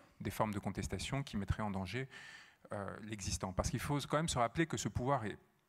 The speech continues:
extraordinairement fragile et que s'il a une capacité à tenir, euh, la capitale et les grandes villes du fait de l'intensité de, de mobilisation des forces de l'ordre qu'il peut mettre en œuvre,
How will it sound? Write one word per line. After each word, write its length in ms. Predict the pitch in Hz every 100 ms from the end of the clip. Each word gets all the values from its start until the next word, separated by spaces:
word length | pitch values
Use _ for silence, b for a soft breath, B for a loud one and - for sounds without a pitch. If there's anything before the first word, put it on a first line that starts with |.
| _ _ - -
extraordinairement 640 | 131 - 120 113 110 107
fragile 420 | - 135 151 151
et 60 | 104
que 100 | 107
s'il 400 | - - 131 120
a 220 | 131 117 B B
une 80 | 113
capacité 460 | 104 107 113 - 123
à 40 |
tenir, 520 | 110 113 120 123 107 - B B B -
euh, 160 | 104 98 98
la 100 | 110
capitale 480 | - - - 123 107
et 60 |
les 80 | 101
grandes 240 | 101 101
villes 320 | 101 123 113 98 -
du 200 | 104 110
fait 280 | 98 127 113
de 160 | 107 95 92 - - -
l'intensité 640 | 107 104 113 - - 120
de, 240 | 104 104 98 95 95 - - - - - - - - -
de 80 |
mobilisation 520 | 107 107 101 101 98 107
des 80 |
forces 200 | 98 98
de 60 | 95
l'ordre 320 | 101 107 101
qu'il 140 | - -
peut 120 | 101
mettre 240 | 98 -
en 100 | 104
œuvre, 220 | 131 170